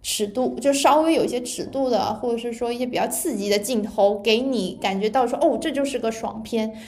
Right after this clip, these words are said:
那我来电影感受这个爽。然后与此同时，我又接受了这么一个信息，比如说缅北很危险，比如电信诈骗很可恶，比如说这种反诈宣传，各种的这种信息量堆到我眼前，哦，我，我接受了，我就，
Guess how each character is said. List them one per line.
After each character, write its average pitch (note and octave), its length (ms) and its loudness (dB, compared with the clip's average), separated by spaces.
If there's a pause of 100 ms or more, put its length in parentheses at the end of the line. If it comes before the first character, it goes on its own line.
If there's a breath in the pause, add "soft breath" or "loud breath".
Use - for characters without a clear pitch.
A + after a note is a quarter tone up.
(120)
那 D#4 100 0
我 A3+ 180 4
来 G#3 140 2
电 A#3 240 0
影 G#3 140 0
感 A3+ 180 0
受 B3 140 0
这 A3+ 100 -4
个 A#3 80 -4
爽。 - 320 -2
然 A3 120 0
后 A3+ 120 0
与 A3+ 60 -2
此 A#3 160 -4
同 A3 220 -4
时， A3 180 -2
我 G#3+ 180 2
又 A3+ 60 4
接 B3 180 2
受 B3+ 200 2
了 A#3 60 2
这 B3+ 60 -2
么 A#3+ 80 0
一 G#3+ 60 0
个 A#3 100 0
信 A3+ 240 0
息， A3+ 160 -4
比 G#3+ 80 -4
如 G#3+ 60 -4
说 A#3 100 0
缅 A3 240 2
北 A3+ 140 2
很 A#3+ 140 0
危 G#3+ 200 4
险， - 280 -4 (320 loud breath)
比 A3+ 80 0
如 A3 120 2
电 B3+ 200 2
信 B3 160 4
诈 A#3+ 180 2
骗 A#3 160 0
很 G#3+ 140 0
可 G#3+ 160 -4
恶， A3+ 260 -2 (100)
比 G#3+ 60 -4
如 G#3 140 -2
说 A3+ 260 2
这 A#3+ 140 -8
种 A3+ 100 -4
反 G3 240 0
诈 A#3+ 160 2
宣 C4+ 220 -2
传， A3 360 -2 (240 loud breath)
各 - 120 6
种 A3+ 180 6
的 G3+ 100 2
这 C4+ 140 0
种 G#3 260 -2
信 A#3 280 -4
息 B3 260 -4
量 A#3+ 260 2
堆 A#3+ 140 2
到 B3 120 6
我 G3 140 2
眼 G3+ 220 -4
前， G#3+ 160 -6
哦， G#3+ 100 4
我， G3+ 200 4
我 G#3+ 120 0
接 A3+ 220 0
受 B3+ 220 2
了， - 120 0
我 G#3+ 60 -2
就， A3+ 100 0